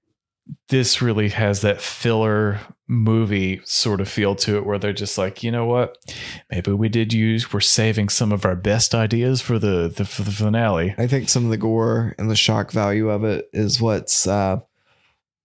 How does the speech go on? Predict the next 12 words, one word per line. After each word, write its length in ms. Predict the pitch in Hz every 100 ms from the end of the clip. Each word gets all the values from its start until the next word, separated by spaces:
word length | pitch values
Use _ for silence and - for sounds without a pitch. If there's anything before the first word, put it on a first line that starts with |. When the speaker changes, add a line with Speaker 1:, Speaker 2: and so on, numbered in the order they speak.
| _
Speaker 2:
helped 380 | 104 98 127 - - 110
this 380 | 107 107 -
movie. 520 | - 101 90 98 101 -
Speaker 1:
Yeah, 160 | 123 113
I, 80 | 151
I, 220 | 160 160
and 380 | 165 123 135 147
I 80 | 151
don't 340 | 147 156 151 - -
necessarily 680 | 143 127 127 - 120 120
think 280 | 113 123 117
it's 220 | 113 -